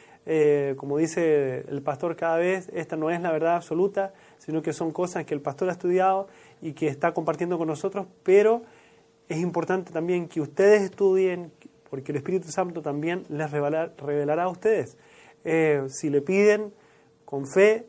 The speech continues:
si estudian, seguirá revelando cosas, porque sabemos que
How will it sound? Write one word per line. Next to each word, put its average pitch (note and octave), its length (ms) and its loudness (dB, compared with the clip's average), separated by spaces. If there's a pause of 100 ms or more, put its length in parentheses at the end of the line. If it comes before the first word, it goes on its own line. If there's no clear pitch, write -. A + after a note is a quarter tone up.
si - 220 -6
estudian, A3 600 0 (960)
seguirá C3+ 340 0
revelando E3+ 460 0
cosas, F#3 400 -4
porque C#3 520 -4 (400)
sabemos E3+ 420 -2
que D#3+ 380 -2